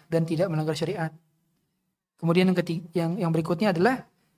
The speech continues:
ketika kita hormat kepada suami, caranya adalah dengan tidak meninggikan suara. I-, sering-sering izin kepada suami. Ketika suami larang, cukup.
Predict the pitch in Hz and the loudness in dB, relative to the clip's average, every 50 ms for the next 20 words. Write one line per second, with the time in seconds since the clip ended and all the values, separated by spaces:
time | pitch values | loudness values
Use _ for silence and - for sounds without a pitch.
0 | _ _ - 165 160 156 185 170 160 185 170 180 160 165 170 180 185 175 - 175 | _ _ -4 -2 -2 0 0 0 0 0 0 0 0 2 2 2 0 0 0 0
1 | 170 170 160 185 175 175 208 254 285 294 - - 196 185 190 196 233 311 311 226 | 0 0 2 2 2 4 4 4 4 2 2 2 2 4 4 4 4 2 2 2
2 | 202 226 254 233 214 208 233 262 254 226 - - 220 214 190 185 240 247 247 240 | 4 6 6 6 6 6 6 6 4 2 2 2 2 2 4 4 4 4 4 2
3 | - - _ _ 226 226 233 233 233 220 214 202 190 185 196 196 - 196 196 185 | -2 -10 _ _ -2 0 2 4 4 4 4 2 2 0 -2 -2 0 0 0 0
4 | - - 165 156 151 147 147 139 135 135 - - _ _ _ _ _ _ _ _ | -2 -2 -2 -2 0 0 0 -2 -4 -6 -10 -18 _ _ _ _ _ _ _ _
5 | _ _ _ _ _ _ _ _ _ _ _ _ _ _ _ - - _ _ _ | _ _ _ _ _ _ _ _ _ _ _ _ _ _ _ -20 -20 _ _ _
6 | _ _ _ _ _ - 208 196 208 202 - 233 226 233 226 220 - 226 214 220 | _ _ _ _ _ 4 4 4 4 4 4 4 6 6 6 6 4 6 6 6
7 | 214 220 214 196 185 185 214 208 196 185 175 170 170 170 170 165 - - 147 135 | 4 6 4 4 6 6 6 6 6 4 4 4 4 4 4 2 0 -4 -4 -6
8 | 135 131 127 - _ _ _ _ _ _ _ _ _ _ _ _ _ _ _ _ | -6 -10 -10 -14 _ _ _ _ _ _ _ _ _ _ _ _ _ _ _ _
9 | _ 196 180 185 233 220 - 247 226 - - 220 214 214 214 208 196 190 196 233 | _ -2 2 2 0 4 6 4 4 6 4 4 6 6 6 6 6 6 6 4
10 | 269 294 302 294 254 220 226 - _ _ _ _ _ _ _ _ _ _ _ _ | 4 4 2 0 -2 -2 -6 -10 _ _ _ _ _ _ _ _ _ _ _ _
11 | _ _ _ _ _ _ - 165 - 170 160 - 170 - | _ _ _ _ _ _ -10 -4 -4 -2 -4 -4 -10 -16